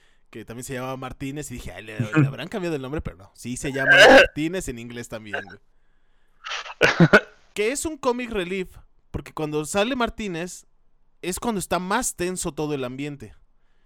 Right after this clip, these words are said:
Speaker 1: Y entonces tienes que meter un personaje que sea creíble, pero que también aliviane como la trama, ¿no? Y entonces ahí es donde entra Martínez, porque tienes a un Batman superado por todo,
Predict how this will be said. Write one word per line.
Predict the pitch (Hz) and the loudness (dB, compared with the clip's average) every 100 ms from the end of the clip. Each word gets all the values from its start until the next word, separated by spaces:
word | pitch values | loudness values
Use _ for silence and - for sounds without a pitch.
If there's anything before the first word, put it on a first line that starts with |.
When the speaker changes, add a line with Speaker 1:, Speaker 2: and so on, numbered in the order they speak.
| _ _ | _ _
Speaker 1:
Y | 139 | -12
entonces | 151 226 | -8 -8
tienes | 254 254 254 | -8 -10 -6
que | |
meter | 156 151 208 | -6 -2 0
un | |
personaje | 220 190 160 143 127 | 2 0 -2 -6 -8
que | - | -10
sea | - 175 - | -4 -4 -2
creíble, | 226 202 180 190 247 _ _ | -4 -2 -2 -4 -6 _ _
pero | - 151 | -4 -4
que | - | -4
también | 156 170 | -4 -2
aliviane | 214 190 156 160 175 175 151 135 123 110 107 _ _ _ _ _ _ _ _ _ _ _ - | 0 0 0 -2 -2 -4 -2 -4 -4 -8 -12 _ _ _ _ _ _ _ _ _ _ _ -10
como | 135 131 | -8 -6
la | 123 120 | -6 -2
trama, | 151 156 117 | -2 -2 -4
¿no? | 95 143 | -8 -6
Y | 139 | -6
entonces | 117 147 143 | -4 -6 -6
ahí | 117 147 | -4 -4
es | 151 | -2
donde | 143 131 | -4 -4
entra | 131 127 | -6 -6
Martínez, | 127 - 131 123 101 | -6 -8 -12 -12 -14
porque | - 113 | -16 -16
tienes | 110 185 185 | -10 -8 -6
a | 131 | -6
un | 147 | -6
Batman | 165 165 170 | -6 -6 -6
superado | 143 120 135 175 | -6 -4 -2 -4
por | - - | -6 -10
todo, | 143 151 170 170 170 | -8 -2 0 0 -2